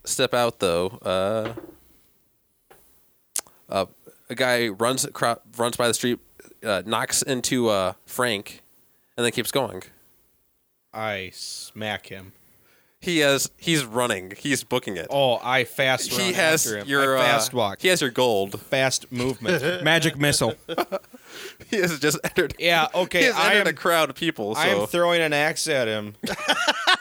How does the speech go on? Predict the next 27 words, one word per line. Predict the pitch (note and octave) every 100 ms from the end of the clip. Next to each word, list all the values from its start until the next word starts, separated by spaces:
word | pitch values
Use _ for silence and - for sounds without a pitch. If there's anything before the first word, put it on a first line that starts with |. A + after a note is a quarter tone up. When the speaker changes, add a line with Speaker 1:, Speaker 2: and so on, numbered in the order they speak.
| -
Speaker 3:
And | -
I, | G4+ G#4+ A#3 - F4
I, | E3+ G3 F#3
I | F3+ F#3+
am | E3+
magic | D#3+ E3 D#3+ C#3
missiling. | D3+ D#3+ F3 F3+ F#3 F3+ D4 D4+ F4+ - -
Speaker 2:
No, | - D#3 C#3 -
I | - D#3
go | F3+ E3+
first. | - E3+ C#3+
Speaker 3:
I, | C3+ D#3+ E3+
I |
know, | F3+
I | A#2+ D3
know, | C#3
Speaker 2:
It's |
Speaker 3:
I | F3
know. | D#3+
Speaker 2:
personal. | C3 B2+ A2+
Speaker 1:
All | G#2 - - - - D3+
right, | D3
you | D3+
quick | F#3+ E3+
draw | E3
the | D3+ C#3+ C#3+
axe, | A#2+ B2 - -